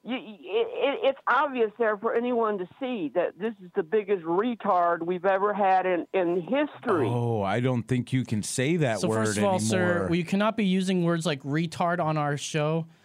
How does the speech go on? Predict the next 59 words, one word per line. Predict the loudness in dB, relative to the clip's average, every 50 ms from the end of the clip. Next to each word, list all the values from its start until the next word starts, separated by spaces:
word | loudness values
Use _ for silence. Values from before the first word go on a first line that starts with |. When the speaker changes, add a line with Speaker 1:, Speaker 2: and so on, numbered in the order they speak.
| _ _ -6
Speaker 3:
Um, | -2 0 2 2 2 2 0 0 -2 -2 -4 -2 -2 -2 0 0
you | 0
know, | 0 0
first | 0 0 -2 -2 0
of | 0
all, | 0 2
that | 2 2 2
is | 0 0 0
very | 0 0 0 0
offensive | -2 -2 0 0 0 0 0 -2 -2 -2 -2 -2
to | -4 -4
people | -2 -4 -4 -2 -2 -2 0
that | 0 0 2
are | 0 0 2
Speaker 2:
It, | 0 0
it | 0 -2
Speaker 3:
retards, | -2 0 0 2 2 2
and | 2 2
you | 2
Speaker 2:
offends | 2 4 4 4
Speaker 3:
shouldn't | 4 2 2
be | 0 0
doing | 0 0 0 2 2 0
that. | 0 0 -2 -4 -6 -4 -2
Speaker 2:
Yeah. | 0 0 0 0 -2 -4 -4 0
Speaker 1:
Well, | 2 2
I | 4 4 4 2 2 2 0
ain't, | 0 -2 -4 -8 -4 0
some | 0 0 2
people | 2 0 0 0 -2 -4 0 0
say | 2 4 4
I'm | 4 4 2 2
mildly | 2 2 2 4 4 2 2 2 2 0
retarded. | 0 0 -2 -4 -2 0 0 2 2 2 0 -2 -6
<laughs> | -6 -6 -2 -2 0 2 2 0 2 0 0 0 0 0
So | 0
Speaker 3:
You | 0
sort | 0 0 0 0 0
of | 0 0
sound | 0 0 2 2 2 2 2
that | 2 2 2
way. | 0 0 -2 -2 -2 -2
No, | 0
I'm | 0 0
just | 0 -2 -2
kidding. | -2 -2 -2 0
You | 0 0
don't | 0 0 0
sound | 0 0 0 0
that | 2
way. | 2 0 -2 -2 -6 -16 -20 -20 -20 -16 -6 -2
Uh, | 0 0 2 0 0
thanks | 0 -2 -2 -2 0
for | -2 -2
calling. | 0 2 2 2 2 2 2 2
What's | 0 0 0 0
your | 0
name, | 2 2 2
man? | 2 2 2 0 -2